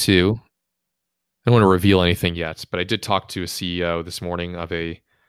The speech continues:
pretty well-known, uh, SaaS company, and we're going to end up doing something together where, uh, they're gonna contribute to the platform. So contribute to the platform, meaning they're gonna create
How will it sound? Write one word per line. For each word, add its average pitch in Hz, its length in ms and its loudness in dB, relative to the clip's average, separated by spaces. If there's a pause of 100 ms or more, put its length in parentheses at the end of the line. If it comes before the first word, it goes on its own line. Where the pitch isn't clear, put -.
(500)
pretty 180 160 4
well-known, 90 800 0 (100)
uh, 82 420 -2
SaaS 87 320 -4
company, 82 520 -10 (800)
and 85 520 -6 (680)
we're 101 140 0
going 95 300 0
to - 180 -6
end 95 140 -4
up 85 120 -4
doing 90 220 -2
something 87 340 -6
together 85 440 0
where, 82 500 0 (960)
uh, 80 340 -4
they're 104 120 2
gonna 113 120 2
contribute 110 380 4
to 104 80 0
the 85 80 -6
platform. - 460 -4 (1200)
So 82 600 2 (500)
contribute 110 440 2
to - 80 0
the 90 80 0
platform, 90 440 0
meaning 82 400 -4 (500)
they're 95 140 4
gonna 95 160 2
create 92 420 2